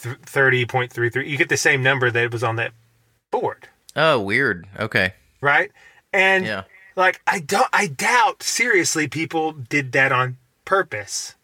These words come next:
Speaker 1: Maybe someone did. But, um, okay. In Ireland, abortion was made legal on December twentieth, twenty eighteen. Right?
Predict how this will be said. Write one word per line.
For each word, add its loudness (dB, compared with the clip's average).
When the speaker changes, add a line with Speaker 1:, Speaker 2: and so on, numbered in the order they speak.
Speaker 1:
Maybe 0
someone 0
did. 0
But, 2
um, 0
okay. 2
In 2
Ireland, 0
abortion 2
was -2
made 2
legal 0
on -2
December 0
twentieth, -4
twenty -2
eighteen. -12
Right? 0